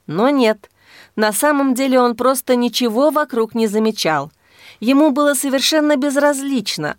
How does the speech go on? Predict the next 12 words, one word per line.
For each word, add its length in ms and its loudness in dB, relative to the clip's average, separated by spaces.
один 540 -2
он 280 -2
или 200 2
окружён 600 0
людьми. 580 -2
Раздражали 680 2
профессора 680 0
лишь 300 0
звуки, 680 -4
разговоры 680 0
и 200 -6
перешептывания. 1300 -2